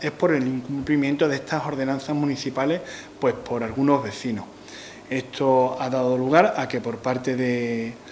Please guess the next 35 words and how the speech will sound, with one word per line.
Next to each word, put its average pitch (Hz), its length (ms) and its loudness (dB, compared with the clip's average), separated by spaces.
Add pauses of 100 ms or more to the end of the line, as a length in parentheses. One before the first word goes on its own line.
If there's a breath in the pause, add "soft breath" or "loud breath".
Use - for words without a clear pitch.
(200 loud breath)
de 139 100 2
esta 127 180 0
delegación 131 580 4 (140)
se - 220 -2
inste 135 380 2
a 117 380 2
la 113 80 -4
jefatura 127 460 -2
de 123 80 2
policía 127 580 2
a 139 100 0
poner 135 320 2
solución 139 640 0
a 135 120 0
este, 123 540 -4 (260 loud breath)
a 156 60 6
esta 156 180 4
problemática 175 800 6
y 151 120 2
la, 117 340 -4 (440 loud breath)
la 113 540 0
solución 127 520 -2
que 127 100 -6
nos 117 240 -4
ha 131 60 -2
puesto 131 260 -2
sobre 131 220 0
la 135 100 2
mesa 147 340 2 (360 loud breath)
la 156 80 8
jefatura 143 500 4
de 117 60 2
la 110 140 -6
policía 127 400 -2
local 135 400 2